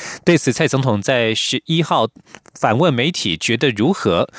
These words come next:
他现在如果戴一顶国旗帽，是不是很奇怪的事？”访问团团员以及随行媒体在下机前都拿到了一个中华民国国旗与美国国旗相连的徽章。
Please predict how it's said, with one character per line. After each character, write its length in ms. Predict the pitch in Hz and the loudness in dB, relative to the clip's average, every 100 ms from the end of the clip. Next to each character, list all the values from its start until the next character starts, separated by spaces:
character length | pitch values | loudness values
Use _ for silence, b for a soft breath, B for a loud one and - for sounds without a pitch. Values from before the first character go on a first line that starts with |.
| B B | B B
他 140 | - | -2
现 180 | 156 226 | 0 0
在 140 | 165 131 | 0 0
如 180 | 117 | 0
果 140 | 165 110 | 0 0
戴 160 | 151 | 0
一 80 | 131 | 0
顶 200 | 123 87 - | -2 -6 -2
国 180 | 101 | 0
旗 200 | 170 - | 0 0
帽， 200 | 117 147 - | -2 -2 -4
是 260 | - 262 | -4 -2
不 100 | 180 | -2
是 260 | 123 - 139 | -2 -2 -2
很 200 | - 101 | -4 -8
奇 300 | 71 - - | -6 -6 -6
怪 180 | 101 202 | -4 -4
的 80 | 98 | -2
事？” 360 | - - 160 - _ _ _ - B B B | -4 -2 -2 -4 _ _ _ -18 B B B
访 140 | 175 | 2
问 140 | 269 | 4
团 120 | 196 202 | 2 2
团 140 | 175 | 2
员 280 | 196 165 175 | 2 2 0
以 80 | 117 | -2
及 140 | 147 | -2
随 200 | 143 147 | 0 0
行 160 | 170 143 | 0 0
媒 200 | 127 175 | 0 -2
体 200 | - 90 | -2 -2
在 240 | 151 127 | 0 0
下 220 | 120 196 | 0 0
机 180 | 139 190 | 0 -2
前 220 | 180 101 | -2 -2
都 140 | 107 139 | 0 0
拿 180 | 104 113 | 0 0
到 140 | 135 | 0
了 100 | 113 | 0
一 60 | 117 | 0
个 260 | 123 113 - | 0 0 0
中 180 | 208 226 | 0 2
华 220 | - 127 | 2 2
民 180 | 131 147 | 2 2
国 140 | 135 | 0
国 260 | 131 123 160 | 2 2 2
旗 300 | - 113 135 | 0 -2 -2
与 140 | 123 | 0
美 220 | 143 123 - | 0 0 0
国 120 | 110 | -2
国 220 | - 120 | 2 0
旗 220 | - 113 | 0 -2
相 280 | - 160 170 | -2 0 0
连 160 | 78 80 | -2 -2
的 120 | 98 | -4
徽 200 | - 170 | 0 0
章。 340 | 160 175 175 | 0 0 -2